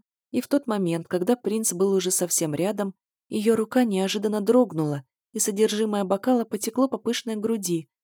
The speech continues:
затекая в аппетитную ложбинку и оставляя огромное мокрое пятно на платье.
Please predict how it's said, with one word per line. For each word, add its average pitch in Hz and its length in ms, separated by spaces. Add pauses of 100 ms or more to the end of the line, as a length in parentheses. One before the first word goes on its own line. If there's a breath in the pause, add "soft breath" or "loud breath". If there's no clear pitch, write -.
затекая 185 560
в 170 40
аппетитную 175 560
ложбинку 156 600
и - 160
оставляя 214 560
огромное 208 440
мокрое 208 360
пятно 220 360
на 156 120
платье. 151 560